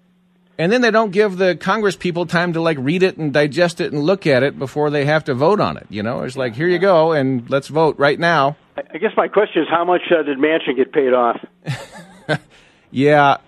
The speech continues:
Speaker 1: I was looking up that Manchin. He's somehow promoting green energy, this, this guy from coal country in West Virginia.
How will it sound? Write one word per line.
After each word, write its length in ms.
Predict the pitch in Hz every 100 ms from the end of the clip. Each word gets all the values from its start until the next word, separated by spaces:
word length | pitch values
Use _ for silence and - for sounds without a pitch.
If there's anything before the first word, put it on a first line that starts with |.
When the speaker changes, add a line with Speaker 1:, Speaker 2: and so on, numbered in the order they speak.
| _ -
Speaker 1:
I 80 | 143
was 160 | 151 160
looking 220 | 196 160
up 160 | 156
that 200 | - 123
Manchin. 460 | 120 131 139 139 120
He's 220 | 127 143
somehow 560 | - 170 160 151 147 139 - _ _ _ _
promoting 400 | 156 156 151 135
green 260 | 139 160
energy, 400 | 143 156 147 127 123
this, 200 | 127 -
this 220 | 131 120
guy 260 | 131 135
from 160 | 135 123
coal 260 | - 151 151
country 380 | 143 139 147
in 80 | 131
West 220 | 131 143
Virginia. 580 | - 120 110 151 143 117